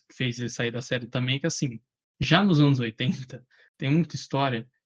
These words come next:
que tem personagem sobrando no gibi, tá ligado? Os personagens originais, assim.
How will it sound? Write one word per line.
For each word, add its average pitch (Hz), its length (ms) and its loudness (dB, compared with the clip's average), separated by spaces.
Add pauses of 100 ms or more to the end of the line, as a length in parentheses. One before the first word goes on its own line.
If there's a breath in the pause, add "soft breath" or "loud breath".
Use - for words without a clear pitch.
que - 120 -16
tem 156 160 8
personagem 147 440 4
sobrando 139 580 2
no 160 260 8
gibi, 139 400 0 (460)
tá - 80 -12
ligado? 110 260 -4 (220)
Os - 80 -20
personagens 123 440 -4
originais, 127 640 -2
assim. 117 240 -14